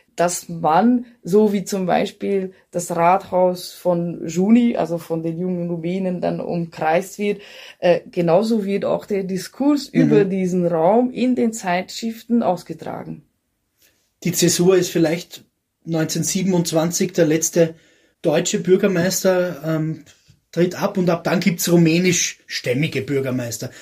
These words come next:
Speaker 2: Das ist vielleicht so ein bisschen ein Meilenstein, den man da nennen kann. Also wir sind eigentlich auch mitten in einer Transformationsdebatte. Also diese Regi-, Region, die Stadt wird integriert, ob sie will oder nicht, <laughs> in den großrumänischen Rahmen. Das hat sehr viel mit Administration zu tun,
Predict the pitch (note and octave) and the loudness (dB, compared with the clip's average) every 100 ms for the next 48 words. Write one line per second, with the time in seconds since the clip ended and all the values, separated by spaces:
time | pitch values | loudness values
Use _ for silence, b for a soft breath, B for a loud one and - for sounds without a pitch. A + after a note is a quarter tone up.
0 | B C#3 F3 E3 C#3+ - D3+ E3+ E3 C#3+ | B -2 -2 0 -2 0 0 0 2 0
1 | C3+ D3+ F3 D#3+ C#3 C#3+ D3 C#3+ C#3 D3 | 0 -2 -2 -2 0 0 0 0 0 0
2 | E3+ E3+ F3 E3+ B B B C#3+ E3 E3 | 0 0 -2 -4 B B B -2 2 2
3 | D#3+ F#3+ G#3+ - E3 F#3+ F#3 F3+ E3+ C#3+ | 2 2 0 2 0 2 2 0 0 0
4 | E3+ - F3+ F3 D#3 D#3+ D#3+ E3 - E3 | 0 2 2 2 0 0 0 -4 -4 -2
5 | D#3 E3 F3+ E3+ D#3+ - D#3 D#3+ F3 - | -2 0 2 2 2 2 2 2 0 -2
6 | D#3 C3 C3 - A2+ - B B B C#3+ | -4 -6 -10 -10 -12 -14 B B B -8
7 | C3+ C#3+ C3+ D#3 C#3 D#3 D3 D3 D#3 D3 | -2 -2 0 0 2 2 2 0 0 0
8 | D#3 E3+ E3+ F#3 F3 E3 D#3 F3 - - | 0 4 4 4 0 -2 -2 -4 -8 -20
9 | b D3+ G3+ G#3 F3 F3+ E3 D3 F#3+ G3 | b 0 0 2 -2 -2 -2 0 2 0
10 | D3+ D3 - C#3 E3+ C#3+ B2 C3+ D#3 G#3+ | -4 -8 -6 -4 -2 0 0 0 0 0
11 | - - B A#3 B B - - C#4 G3+ | -4 -16 B -14 B B -4 -2 -4 2
12 | F#3+ F#3 F3 D#3+ E3+ F#3 F3 E3 E3 D#3+ | 2 4 2 4 4 4 4 4 2 0
13 | E3 C#3 B2+ E3 F3+ D#3+ E3 E3 E3 D#3+ | 0 -2 -2 -2 0 0 0 0 -2 -2
14 | E3 E3 D#3+ C#3+ - D#3+ C#3+ D#3+ D#3 D#3+ | 0 0 0 -2 2 2 2 -2 0 0
15 | D3 G3+ G#3 - F#3+ | 0 0 -4 0 2